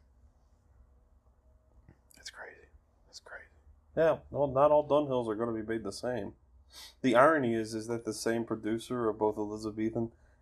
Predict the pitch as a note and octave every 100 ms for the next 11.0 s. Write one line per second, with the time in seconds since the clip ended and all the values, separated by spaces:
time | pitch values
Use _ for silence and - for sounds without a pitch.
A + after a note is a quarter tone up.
0 | _ - A2+ C3+ A2+ G#2 G#2 G#2 _ _
1 | _ _ - G#2+ - - B2 A2 F2 F2+
2 | - _ _ _ _ _ _ _ _ _
3 | - _ _ _ _ _ - - _ _
4 | _ _ _ _ _ _ G#2 G#2+ G#2 -
5 | - - _ _ _ _ _ - A#2+ A2
6 | G#2+ G#2 G#2 G#2 A2 A2+ G2 G#2 A2 -
7 | _ _ _ _ - C3+ C3 C3 C3+ B2+
8 | A#2 A2+ G#2+ A2+ A2 - G#2+ A2+ A#2 A2
9 | A2 B2 C3 A#2+ G2 G2+ G2 G2 - A2
10 | A2+ A2 G#2 G2+ G2+ G#2 G#2 G2 G2+ G2+